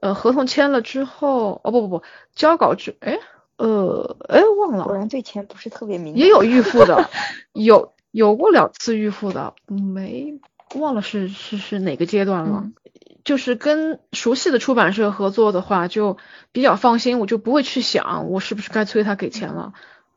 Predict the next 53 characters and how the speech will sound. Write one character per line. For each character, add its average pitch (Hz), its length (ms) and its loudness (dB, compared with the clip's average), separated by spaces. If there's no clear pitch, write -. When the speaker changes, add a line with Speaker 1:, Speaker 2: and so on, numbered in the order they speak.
Speaker 1:
嗯， - 280 -18
他 - 160 -4
们 220 340 -4
流 233 220 4
程 311 180 -4
走 277 140 0
完 160 240 -6
了 220 300 -2
就 220 120 -2
会 190 140 -6
给 - 180 -8
的。 - 160 -20
Speaker 2:
哎， 208 220 -8
我 214 140 -4
想 202 260 -4
问 190 160 0
一 - 20 -6
下， - 300 -10
就 254 320 -2
为 269 160 2
什 226 160 -2
么 190 220 0
你 185 160 -4
没 170 100 -6
有 202 140 -4
选 196 200 -8
择 160 200 -6
在 202 180 -8
一 180 100 -6
个 170 280 -10
翻 240 200 -2
译 233 60 0
机 220 160 -6
构， - 400 -4
而 117 160 -6
是 156 420 -10
做 175 200 -8
独 160 180 -8
立 202 160 -4
的？ - 140 -14
还 196 160 0
是 214 60 -2
说 233 140 -2
大 311 160 -2
部 269 100 -2
分 185 200 -4
这 202 100 -4
一 180 100 -2
行 - 280 -10
都 202 120 -8
会 208 160 -6
愿 208 260 -4
意 - 340 -14